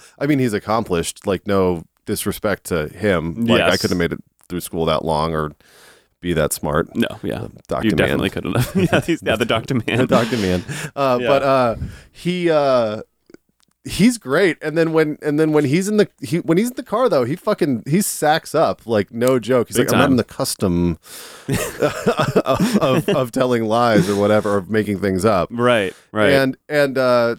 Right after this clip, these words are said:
Speaker 1: Tony B speaks doctor to him.
Speaker 2: Yes, or pre-certified massage <laughs> therapist speak at least, yeah.
Speaker 1: <laughs> Pre-board certified massage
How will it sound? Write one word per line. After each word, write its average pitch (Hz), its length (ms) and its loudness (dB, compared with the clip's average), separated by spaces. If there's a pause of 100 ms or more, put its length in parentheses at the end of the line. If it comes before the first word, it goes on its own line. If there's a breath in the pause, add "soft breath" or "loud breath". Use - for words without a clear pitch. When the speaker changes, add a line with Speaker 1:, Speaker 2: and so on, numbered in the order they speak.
Speaker 1:
Tony 156 260 0
B 156 160 -2
speaks 151 260 -6
doctor 170 320 -2
to 80 200 -6
him. - 120 -10 (580 loud breath)
Speaker 2:
Yes, 113 480 -2
or 113 120 0
pre-certified 101 800 0
massage 95 320 0
<laughs> - 20 -12
therapist 135 560 0
speak 127 320 -2
at 123 80 -2
least, 117 380 -4
yeah. 101 320 2
Speaker 1:
<laughs> - 80 -20
Pre-board 170 340 0
certified 135 420 -2
massage 107 360 0